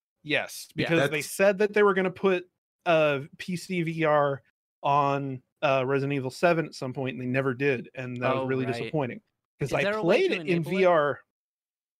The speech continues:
Speaker 1: Um, there might be. I haven't really looked into it, but I, I played it on, um,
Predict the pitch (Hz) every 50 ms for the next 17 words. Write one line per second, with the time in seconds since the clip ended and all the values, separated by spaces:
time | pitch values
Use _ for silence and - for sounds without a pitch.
0 | _ _ _ _ _ - 139 143 143 139 135 127 123 123 139 156 147 127 131 139
1 | 151 - - 131 131 120 117 117 117 113 - 131 127 123 120 123 117 120 123 127
2 | 127 123 120 117 123 117 - 127 127 123 131 127 123 - - _ _ _ _ _
3 | _ _ _ - 139 135 139 139 135 143 - 143 143 139 - - - 170 196 202
4 | 208 196 175 175 _ - 156 160 180 185 180 175 170 160 156 147 - _ _ _
5 | _ - 165 143 143 139 135 131 127 127 123 120 117 -